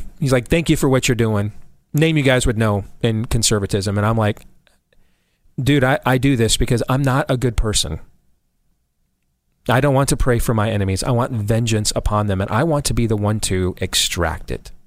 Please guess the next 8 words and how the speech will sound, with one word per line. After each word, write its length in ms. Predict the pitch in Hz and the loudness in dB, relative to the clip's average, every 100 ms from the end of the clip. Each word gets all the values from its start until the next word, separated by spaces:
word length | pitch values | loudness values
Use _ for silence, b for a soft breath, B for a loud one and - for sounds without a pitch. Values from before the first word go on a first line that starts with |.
| _ | _
frankly. 420 | - 85 - - _ _ _ _ _ _ _ _ | -12 -12 -14 -18 _ _ _ _ _ _ _ _
I 60 | 98 | -4
like 140 | 104 95 | -2 -2
women. 460 | 104 143 156 165 - - - _ _ _ _ _ _ _ _ _ _ _ _ | 0 0 -2 -4 -6 -8 -12 _ _ _ _ _ _ _ _ _ _ _ _
I 100 | 104 | -2
have 120 | 113 | 0
an 80 | 113 | 2
ego 560 | 139 151 147 143 143 | 2 2 2 2 -2